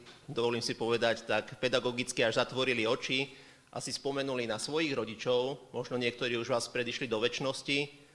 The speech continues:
možno ešte aj na starých rodičov, tak vlastne,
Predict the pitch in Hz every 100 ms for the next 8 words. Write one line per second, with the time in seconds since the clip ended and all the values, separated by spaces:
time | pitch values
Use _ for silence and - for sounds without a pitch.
0 | _ - 123 131 127 127 123 120 - 143
1 | 139 117 113 113 113 131 127 139 - -
2 | - - - 110 - - 117 127 - 131
3 | 127